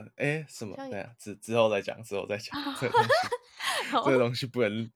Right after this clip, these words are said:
Speaker 1: 不能，
Speaker 2: <laughs>
Speaker 1: 不能播出去啊。 <laughs>
Speaker 2: <laughs> 究竟什么呢？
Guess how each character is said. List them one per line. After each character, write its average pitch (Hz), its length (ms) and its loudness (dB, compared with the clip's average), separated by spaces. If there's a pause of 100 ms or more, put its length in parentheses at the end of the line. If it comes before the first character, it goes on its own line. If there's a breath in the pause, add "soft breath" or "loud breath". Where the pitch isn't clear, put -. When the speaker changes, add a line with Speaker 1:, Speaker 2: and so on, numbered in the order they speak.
(160)
Speaker 1:
不 127 100 4
能， 113 100 6
Speaker 2:
<laughs> - 1080 -14
Speaker 1:
不 139 100 2
能 120 140 2
播 120 240 4
出 147 260 -2
去 139 380 2
啊。 - 140 8
<laughs> - 3000 2
Speaker 2:
<laughs> 285 1500 -6
究 247 180 -4
竟 240 280 -8
什 214 220 -6
么 190 120 -8
呢？ 262 280 -2